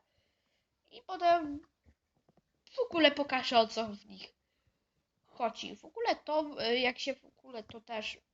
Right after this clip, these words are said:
e, już na zewnątrz, to trzeba zrobić. Jak się wyjdzie i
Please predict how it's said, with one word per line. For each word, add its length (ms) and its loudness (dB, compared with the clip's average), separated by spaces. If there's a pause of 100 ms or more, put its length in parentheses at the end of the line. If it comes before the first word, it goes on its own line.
e, 220 -10
już 180 -8
na 120 -12
zewnątrz, 840 -10
to 140 -20
trzeba 360 -12
zrobić. 560 -10 (720)
Jak 240 0
się 140 -4
wyjdzie 420 -2 (120)
i 420 -8